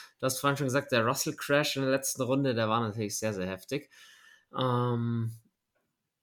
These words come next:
Highlight für Ferrari wahrscheinlich dieses Jahr, der Sieg von Sainz. Ähm, beim Japan Grand Prix war's dann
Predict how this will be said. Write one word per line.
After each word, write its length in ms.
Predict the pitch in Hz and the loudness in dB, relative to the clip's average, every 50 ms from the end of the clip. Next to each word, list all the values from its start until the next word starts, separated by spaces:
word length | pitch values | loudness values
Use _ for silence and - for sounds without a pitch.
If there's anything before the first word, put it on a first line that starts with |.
| _ _ _ _ _ _ _ _ _ _ _ _ _ _ _ _ _ _ _ _ _ _ _ _ _ _ _ _ _ _ _ _ _ _ _ _ _ - - - | _ _ _ _ _ _ _ _ _ _ _ _ _ _ _ _ _ _ _ _ _ _ _ _ _ _ _ _ _ _ _ _ _ _ _ _ _ -12 -10 -6
Highlight 420 | - - 101 127 143 156 165 160 | 0 4 6 8 8 8 6 4
für 140 | - - 143 | 2 -2 -4
Ferrari 440 | - - 135 113 107 110 127 147 151 | -2 0 2 4 4 4 4 4 2
wahrscheinlich 420 | 139 143 139 - 135 139 147 139 | 0 0 0 0 -2 -2 -2 -2
dieses 340 | - 139 131 143 143 135 - | -2 -4 -2 -2 -2 -2 -2
Jahr, 200 | 135 127 131 139 | 0 0 0 0
der 100 | 135 131 | 0 -2
Sieg 200 | 123 131 135 135 | -2 -4 -8 -8
von 160 | - - 135 | -8 -6 -6
Sainz. 540 | 127 - 123 117 127 143 151 - - - - - - - - - - - - _ - - | -6 -4 -4 -4 -4 -2 -2 -2 -4 -4 -6 -14 -20 -20 -20 -20 -20 -20 -20 _ -10 -4
Ähm, 680 | - 127 127 127 123 123 123 123 123 123 123 120 - - | -2 0 0 0 0 0 0 0 0 0 -2 -4 -4 -2
beim 160 | 123 127 131 | 0 2 4
Japan 460 | 131 98 98 127 - - 180 170 156 | 6 6 6 4 2 0 0 0 0
Grand 240 | - - 156 160 160 | 0 -2 -2 -4 -4
Prix 460 | 160 160 160 156 165 165 160 - - - _ _ _ | -2 0 2 2 2 2 0 -2 -4 -8 _ _ _
war's 560 | - 123 123 123 117 127 139 143 - - - | -12 -6 -2 2 2 4 4 2 0 -2 -2
dann 480 | - 131 127 127 127 127 127 127 123 | 0 0 0 0 0 0 -2 -4 -6